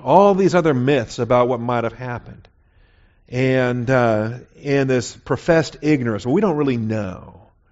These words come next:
We don't really know." The guards aren't claiming that they don't know. The guards are not professing ignorance.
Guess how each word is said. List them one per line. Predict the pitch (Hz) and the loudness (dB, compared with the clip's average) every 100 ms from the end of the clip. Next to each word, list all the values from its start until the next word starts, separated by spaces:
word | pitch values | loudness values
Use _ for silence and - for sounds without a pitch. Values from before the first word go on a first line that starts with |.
| _ _ _ _ | _ _ _ _
We | 147 | 0
don't | 175 151 | 2 2
really | 147 135 | -2 -2
know." | 120 107 98 - - - _ _ _ _ _ _ _ _ _ _ _ _ - | -4 -6 -8 -14 -20 -20 _ _ _ _ _ _ _ _ _ _ _ _ -16
The | 123 | -6
guards | 127 135 127 | -2 -2 -4
aren't | 117 92 | -6 -8
claiming | 160 165 107 104 | -8 -6 -6 -8
that | 98 | -8
they | 107 | -8
don't | 98 87 | -8 -10
know. | 92 98 - - _ _ _ _ _ _ _ _ _ _ - | -12 -14 -16 -20 _ _ _ _ _ _ _ _ _ _ -10
The | 113 | -4
guards | 110 135 147 127 | 2 4 4 0
are | - 131 160 | 0 4 4
not | 175 170 160 | 4 2 2
professing | 170 165 156 143 160 156 | 0 0 0 0 -4 -6
ignorance. | 131 131 107 95 - - - | -6 -6 -6 -8 -12 -20 -20